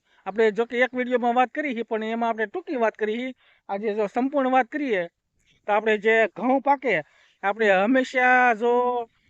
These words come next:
અંધારિયામાં નીકળવાના થાય તો વધારે આપણે બેસ્ટ રહે છે, કારણ કે જો, અ, સુ-, અ, અંજવાળિયામાં નીકળતા હોય તો એમાં હળવાની શક્યતા રહેતી હોય છે. તો આપણા જો ઘઉં અત્યારે જો કે ફરજિયાત જો પછી સુદમાં,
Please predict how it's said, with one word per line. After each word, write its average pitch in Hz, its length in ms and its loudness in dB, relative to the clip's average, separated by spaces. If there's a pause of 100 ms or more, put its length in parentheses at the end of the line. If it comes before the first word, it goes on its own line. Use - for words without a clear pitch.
(300)
અંધારિયામાં 262 680 4
નીકળવાના 262 520 2
થાય 262 200 0
તો 247 280 0
વધારે 226 320 2
આપણે 220 180 0
બેસ્ટ 208 300 -2
રહે 190 220 -2
છે, 202 120 -6
કારણ 202 240 -4
કે 190 140 -6
જો, 202 320 -2 (360)
અ, 170 80 -4
સુ-, 208 380 -4
અ, 175 180 -8
અંજવાળિયામાં 247 640 0
નીકળતા 254 360 -2
હોય 208 100 -2
તો 226 160 -4
એમાં 240 280 -4
હળવાની 247 300 -2
શક્યતા 240 500 -8 (500)
રહેતી 240 360 4
હોય 190 220 0
છે. 262 240 -6 (400)
તો 202 60 -8
આપણા 208 240 -2
જો 208 220 -4
ઘઉં 202 480 0 (320)
અત્યારે 202 260 0
જો 233 120 0
કે 247 120 -2
ફરજિયાત 240 480 0
જો 254 160 0
પછી 247 300 -10
સુદમાં, 247 680 -2